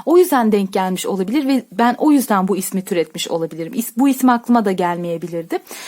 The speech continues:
Evrenle, çekim yasasıyla, enerjiyle ilgilenen arkadaşlar ne söylemek istediğimi anladılar.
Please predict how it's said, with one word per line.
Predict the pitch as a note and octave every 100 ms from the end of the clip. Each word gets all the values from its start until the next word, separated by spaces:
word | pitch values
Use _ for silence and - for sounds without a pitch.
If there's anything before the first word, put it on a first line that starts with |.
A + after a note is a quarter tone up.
| - - -
Evrenle, | B3 C4+ D4 D4+ C#4 C4+
çekim | - B3 C4+
yasasıyla, | C4+ C4 B3+ B3 A3+ A#3
enerjiyle | - G#3 G#3+ A3 B3+ A3
ilgilenen | F#3+ F3+ F#3+ F3 F3+
arkadaşlar | B3 B3 A3+ G3 - C#4 C4
ne | C4
söylemek | A#3 G3 E3+ D#3+ A#3+
istediğimi | - A#3+ G#3+ C#4+
anladılar. | - G#3 F#3+ E3 D#3+ E3+ D4